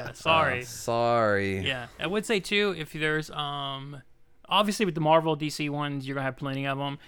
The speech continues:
Speaker 2: But if there are some of the lesser known companies' books, you do wanna try to get early, not only to get the free Funko, but some of those books will go fast. Like, I think the manga books we had,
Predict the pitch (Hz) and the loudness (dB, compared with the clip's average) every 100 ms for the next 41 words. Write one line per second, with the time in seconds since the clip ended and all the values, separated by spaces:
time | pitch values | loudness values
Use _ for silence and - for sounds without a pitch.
0 | - - 147 143 147 147 135 - 147 139 | -20 -4 2 2 4 4 4 2 0 0
1 | 131 135 120 117 117 - 131 127 135 139 | 0 0 0 -2 -8 -14 -12 -6 -4 -2
2 | 147 143 143 143 147 151 151 156 160 151 | 0 0 2 0 2 0 2 0 0 0
3 | 143 160 151 - - - - - 135 127 | 2 2 2 -2 -14 -20 -20 -10 -6 -6
4 | 123 165 165 156 156 151 143 147 139 135 | 2 8 8 8 6 4 2 0 2 2
5 | 131 135 147 143 143 139 135 - 156 135 | 2 2 2 2 2 2 -2 -2 -4 -2
6 | 147 - 139 - 165 156 135 123 - - | -2 -2 -2 2 2 4 2 2 -2 -12
7 | - - 143 123 - 165 165 143 135 123 | -18 -4 -2 0 2 4 6 4 2 2
8 | 143 139 - 139 135 127 123 120 123 123 | 0 0 -4 0 0 0 -4 -2 -4 -4
9 | - 139 139 185 147 139 135 135 170 160 | -4 -4 0 -2 0 -2 2 2 2 2
10 | 135 131 120 - 127 123 120 120 | 0 -2 -6 -6 -6 -2 -4 -4